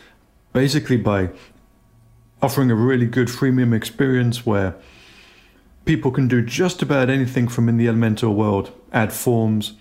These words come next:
add all the sliders, the features they need from within Elementor. How are you gonna build on that in twenty nineteen?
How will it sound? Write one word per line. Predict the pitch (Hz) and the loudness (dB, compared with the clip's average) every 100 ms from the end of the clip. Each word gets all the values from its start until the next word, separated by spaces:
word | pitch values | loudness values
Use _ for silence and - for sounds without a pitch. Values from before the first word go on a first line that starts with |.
| - | -4
add | 127 127 | 0 2
all | 127 110 107 - | 0 -2 -10 -8
the | - | -4
sliders, | 120 131 120 120 120 113 | -2 0 2 2 0 0
the | 107 | -4
features | - 123 123 110 | -4 -2 -2 -2
they | 117 | 0
need | 113 113 110 | 2 0 0
from | 110 101 107 | -2 0 2
within | 113 110 113 104 101 - - _ _ _ _ - | 0 0 0 0 -4 -12 -20 _ _ _ _ -2
Elementor. | 120 110 110 104 110 101 - - - - _ _ _ _ | 0 2 0 0 -2 -2 -8 -20 -20 -20 _ _ _ _
How | - 160 | -2 0
are | 202 | 2
you | |
gonna | 202 160 | 0 0
build | 123 156 | 0 0
on | 143 | 0
that | 135 127 | -2 -2
in | 123 | -2
twenty | 127 120 107 | 0 0 2
nineteen? | 127 127 123 139 117 | 2 0 0 0 -2